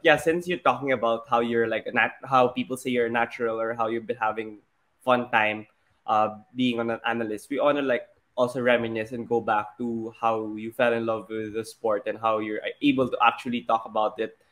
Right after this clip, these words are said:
like it's natural for you. So I wanna ask, since people are more familiar with you when you were playing for the Blue Eagles already for women's volleyball at the collegiate level,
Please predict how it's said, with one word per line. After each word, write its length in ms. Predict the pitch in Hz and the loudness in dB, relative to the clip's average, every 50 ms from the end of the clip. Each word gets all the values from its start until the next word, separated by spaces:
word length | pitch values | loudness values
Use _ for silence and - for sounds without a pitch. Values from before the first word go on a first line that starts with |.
| _ _ _ _ | _ _ _ _
like 120 | 117 117 113 | -4 0 0
it's 200 | 117 117 - - | -2 -2 0 0
natural 420 | 120 110 107 - 123 113 110 110 | 0 0 2 0 -2 -2 -2 -2
for 140 | - - 117 | -4 -6 -8
you. 260 | 110 101 104 101 98 | -6 -6 -8 -8 -10
So 200 | - - 127 117 117 | -4 -2 0 2 2
I 60 | 139 | 4
wanna 260 | 143 151 151 151 127 - | 6 6 4 4 4 4
ask, 240 | 113 113 117 - - | 2 2 2 0 -6
since 200 | 123 127 123 - | -6 -6 -6 -4
people 280 | _ 143 139 139 143 147 | _ -4 -2 0 2 2
are 100 | 143 139 | 2 2
more 200 | 131 127 127 127 | 2 2 2 0
familiar 640 | - 135 123 120 117 113 110 113 113 110 110 110 110 | -2 -6 -4 -2 -2 -2 -2 -2 -2 -4 -4 -4 -4
with 200 | 120 123 113 117 | -4 -4 -2 0
you 260 | 123 120 113 110 107 107 | -2 -2 -2 -2 -4 -2
when 180 | 120 120 120 | -2 -2 -2
you 140 | 120 117 120 | -2 -4 -2
were 140 | 113 120 120 | 0 0 0
playing 340 | 117 - 120 117 117 117 117 - | 0 0 0 0 0 0 -4 -4
for 120 | - 117 | -6 -6
the 360 | 110 113 113 110 110 107 107 - _ _ _ _ _ _ | -4 -2 -2 -2 -2 -2 -4 -6 _ _ _ _ _ _
Blue 180 | 120 127 131 131 | -2 -2 0 2
Eagles 380 | 131 123 113 117 120 123 - | 2 4 4 4 4 4 2
already 380 | 127 117 113 110 107 110 110 110 - | 0 0 0 0 0 -6 -12 -12 -8
for 320 | - 117 113 110 110 110 110 | -4 -4 -2 -2 -2 -4 0
women's 360 | 117 120 113 120 117 113 - | 0 2 2 2 0 -2 -2
volleyball 460 | - 110 107 104 110 104 104 104 104 | -2 -2 -2 -2 -4 -4 -4 -4 -4
at 100 | 104 - | -2 -4
the 60 | 120 | -6
collegiate 460 | 117 - 120 110 110 95 - 107 - - | -8 -8 -8 -8 -8 -12 -14 -16 -10 -8
level, 340 | 101 98 95 95 98 95 | -8 -8 -6 -8 -10 -10